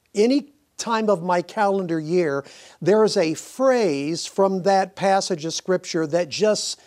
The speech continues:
speaks to me on a daily basis, I would say nearly. And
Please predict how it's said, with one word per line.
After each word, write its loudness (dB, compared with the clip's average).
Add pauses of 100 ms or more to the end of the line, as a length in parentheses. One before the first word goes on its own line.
speaks -2
to -2
me -2 (400)
on 4
a 4
daily 4
basis, 0
I 0
would -2
say -2
nearly. -2
And 0